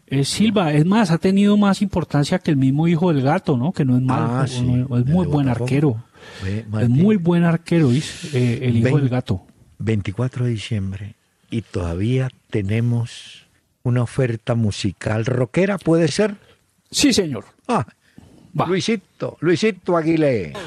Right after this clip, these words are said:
Speaker 1: Hola, amigos. Sí, señor. Hoy, hoy quiero repetir banda, Hernán, porque es que me gusta mucho esta canción.
Speaker 2: Ah, ¿porque
Speaker 1: Y no
Speaker 2: te acabó la discoteca o qué?
Speaker 1: No, no, para nada. No
Speaker 2: Ah,
Speaker 1: la quería
Speaker 2: bueno.
Speaker 1: desaprovechar.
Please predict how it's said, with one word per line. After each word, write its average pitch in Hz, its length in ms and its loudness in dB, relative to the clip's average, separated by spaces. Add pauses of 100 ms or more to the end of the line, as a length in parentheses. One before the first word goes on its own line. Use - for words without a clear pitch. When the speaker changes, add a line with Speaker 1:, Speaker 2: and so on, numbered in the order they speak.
(120)
Speaker 1:
Hola, 226 280 2
amigos. 262 460 2
Sí, - 420 0
señor. 226 600 2 (800)
Hoy, 175 380 -6
hoy 175 180 -4
quiero 220 360 -4
repetir 175 540 -6
banda, 190 360 -6
Hernán, 190 320 -6
porque 185 340 -10
es 139 100 -12
que 180 140 -14
me 180 120 -12
gusta 127 340 -12
mucho 180 320 -8
esta 175 180 -12
canción. 127 640 -6
Speaker 2:
Ah, 120 160 -6
¿porque 113 280 -2
Speaker 1:
Y - 20 0
no 95 140 -2
Speaker 2:
te 104 60 -4
acabó 95 200 -6
la 127 80 -2
discoteca 180 540 -2
o 156 80 -8
qué? 147 260 -2
Speaker 1:
No, 185 380 2
no, 175 140 -2
para 123 220 -8
nada. 135 320 -6
No 139 140 -4
Speaker 2:
Ah, 151 40 -2
Speaker 1:
la 170 120 -4
quería 151 280 -4
Speaker 2:
bueno. 127 60 -4
Speaker 1:
desaprovechar. 135 760 -8